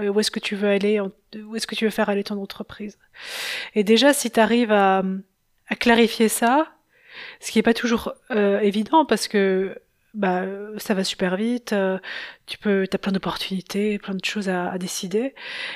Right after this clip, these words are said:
Mais déjà, si t'arrives à te fixer des objectifs à court, moyen, long terme, euh, quand le moment arrive de prendre une décision, euh, tu vas prendre cette décision par rapport à s-, la direction dans laquelle tu vas.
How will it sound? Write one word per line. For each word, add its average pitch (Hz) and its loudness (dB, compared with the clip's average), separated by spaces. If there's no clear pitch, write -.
Mais 208 2
déjà, 220 4
si - -6
t'arrives 226 2
à 208 2
te 208 0
fixer - -2
des 208 0
objectifs 214 -2
à 202 -4
court, 214 -2
moyen, 208 2
long 196 0
terme, 196 -2
euh, 196 2
quand 254 4
le 233 8
moment 240 8
arrive 233 6
de 214 2
prendre 214 -2
une 208 2
décision, 214 -2
euh, 196 4
tu - 0
vas 208 6
prendre 226 0
cette 214 2
décision 214 0
par 214 4
rapport 214 2
à 196 0
s-, - -10
la 214 6
direction 214 2
dans 214 4
laquelle 208 0
tu - -2
vas. 190 -6